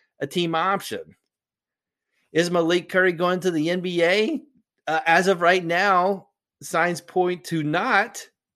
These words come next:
But can he make up some of that? And then also the other guards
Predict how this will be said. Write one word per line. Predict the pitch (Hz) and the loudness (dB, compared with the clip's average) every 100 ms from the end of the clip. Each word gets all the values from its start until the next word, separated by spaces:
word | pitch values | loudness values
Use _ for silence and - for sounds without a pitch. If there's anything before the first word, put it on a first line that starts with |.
| _ _ _ _ _ _ _ _ _ _ _ _ _ _ _ _ _ _ _ - | _ _ _ _ _ _ _ _ _ _ _ _ _ _ _ _ _ _ _ -10
But | 139 - | -10 -6
can | 175 175 | -4 -2
he | 180 | 0
make | 180 185 185 | 2 0 0
up | 160 | -2
some | - - 269 285 | -2 -2 0 0
of | 139 110 | 0 0
that? | 107 101 107 - - _ _ | -2 -2 -6 -10 -20 _ _
And | 123 131 | -6 -2
then | 139 135 131 | 0 0 0
also | 127 131 135 - 131 120 117 120 _ _ _ _ _ | -2 -2 -2 0 2 2 -2 -6 _ _ _ _ _
the | 120 131 | 0 2
other | 147 139 | 4 2
guards | 117 135 127 120 | 4 4 4 0